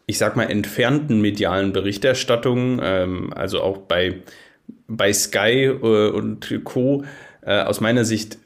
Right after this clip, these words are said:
größer gemacht wird, als sie sind. Ähm, da, ähm, geht es immer wieder drum, äh, Borussia, ah, letztes Jahr und vor-, letztes Jahr so und so viele Punkte, vorletztes Jahr so und so viele Punkte. Ähm, und, oh, de-, der Verein, der kann doch damit nicht zufrieden sein, wo ich immer wieder sage, „Na ja,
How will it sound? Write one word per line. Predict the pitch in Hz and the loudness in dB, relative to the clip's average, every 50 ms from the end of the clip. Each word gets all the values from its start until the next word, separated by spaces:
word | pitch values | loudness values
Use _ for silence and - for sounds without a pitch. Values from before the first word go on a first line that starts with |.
| _ _ - _ _ _ _ - - 120 | _ _ -20 _ _ _ _ -16 -12 -6
größer | 107 104 117 131 151 156 156 147 139 | -2 2 4 4 4 4 4 4 4
gemacht | 135 135 123 127 127 - - - 123 | 4 2 0 0 0 -2 -4 -6 -2
wird, | 117 127 131 127 127 - - - - | 2 2 2 2 0 -4 -8 -8 -2
als | - 110 110 110 | 0 0 0 2
sie | 113 107 | 0 0
sind. | 101 110 117 143 170 165 - - - - _ - - - - | 2 2 2 2 0 -2 -6 -10 -16 -20 _ -20 -12 -2 2
Ähm, | 95 95 95 92 92 92 92 98 98 - - - - - - - - - | 2 4 4 2 0 -2 -4 -6 -8 -10 -18 -20 -20 -20 -20 -20 -16 -4
da, | - 104 101 104 87 73 | -2 0 2 4 4 4
ähm, | 101 107 101 101 98 98 101 101 - - - - - - - | 4 4 4 2 0 -2 -2 -2 -4 -6 -6 -8 -10 -12 -12
geht | - - 123 117 113 | -12 -6 -4 -2 0
es | 120 110 | 0 0
immer | - 113 110 110 107 | 0 2 2 2 2
wieder | 107 110 104 | 2 2 2
drum, | 104 104 107 110 107 107 - | 2 2 2 2 2 2 0
äh, | - 60 - - - - | -2 -4 -6 -6 -8 -10
Borussia, | 110 110 110 101 107 120 - - 101 95 95 64 | -8 -4 -2 0 0 0 0 0 2 2 2 2
ah, | 85 104 | 2 2
letztes | 107 123 123 - - 120 113 - | 2 0 0 -2 -4 -4 -4 0
Jahr | 120 110 107 107 107 - | 0 2 2 4 2 2
und | - 110 110 | 2 0 -2
vor-, | - 117 110 92 80 | 0 2 2 2 2
letztes | 104 120 120 - 117 107 - | 2 0 0 0 -2 0 2
Jahr | 107 104 | 2 2
so | 107 113 | 2 2
und | 117 127 123 | -2 -2 -4
so | 113 | -4
viele | 107 - 117 110 104 | -4 -2 0 -2 -2
Punkte, | 107 - 117 113 107 113 104 | -2 -2 -2 -2 -2 -2 -4
vorletztes | - 104 107 107 110 107 107 110 110 - | 0 0 2 2 2 0 -2 -4 -4 0
Jahr | 107 98 98 | 2 2 2
so | 101 107 | 2 0
und | 120 123 | -2 -2
so | 123 127 | -2 -6
viele | 123 - 110 107 104 | -4 -2 -2 -2 -2
Punkte. | - - 110 117 110 113 - 107 107 - - - - - - - - - - - | -4 -4 -4 -4 -4 -2 -4 -4 -6 -6 -14 -20 -20 -20 -20 -20 -20 -20 -16 -6
Ähm, | - 92 104 104 104 101 104 101 - - | 0 2 2 2 2 0 -2 -4 -4 -2
und, | - 120 117 113 110 110 - | 0 2 2 2 2 0 0
oh, | - 117 117 117 113 | 0 0 2 2 2
de-, | 113 110 104 - - 107 | 2 2 2 2 0 0
der | 101 107 107 | 0 0 0
Verein, | - - - - 113 117 110 | 0 -2 0 2 2 2 2
der | 104 98 101 | 2 0 -2
kann | - - 139 147 | 0 2 2 4
doch | 139 117 - | 4 2 2
damit | - 117 110 113 113 110 | 2 2 2 2 2 0
nicht | 113 113 - - | -2 -4 -6 -6
zufrieden | 113 - - 123 127 135 139 135 | -10 -8 -4 -4 -2 0 0 0
sein, | 120 120 113 117 120 127 127 - - | 2 2 2 2 2 0 -2 -2 -4
wo | 117 104 101 | -2 0 0
ich | 101 104 | 0 0
immer | - 110 110 104 | 0 0 0 0
wieder | 104 104 104 104 101 | 0 0 2 2 2
sage, | 101 101 95 101 107 104 101 | 2 2 2 2 2 0 0
„Na | 98 95 101 | 0 0 0
ja, | 107 117 131 139 135 - | 2 0 0 -2 -4 -8